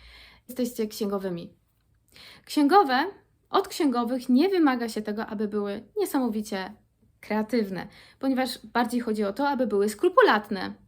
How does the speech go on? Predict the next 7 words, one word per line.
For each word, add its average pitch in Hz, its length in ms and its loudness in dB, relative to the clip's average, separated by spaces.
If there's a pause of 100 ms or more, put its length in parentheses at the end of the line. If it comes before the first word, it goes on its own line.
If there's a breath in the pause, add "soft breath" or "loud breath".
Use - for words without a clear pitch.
(180)
i 349 140 -2 (180)
szczegółowe. 220 640 -2 (600 loud breath)
Czyli 427 160 6 (100)
możemy 285 440 2
wtedy 254 240 -2
powiedzieć, 202 720 -2 (880 soft breath)
e, 214 240 0